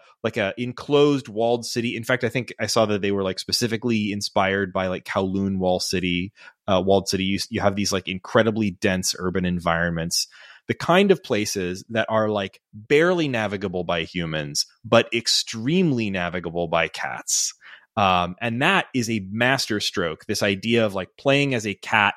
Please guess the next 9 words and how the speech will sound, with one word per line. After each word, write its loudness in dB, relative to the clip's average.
in -2
one 0
of -2
these -4
incredibly 2
dense, -2
like, 0
warrens 0
of 2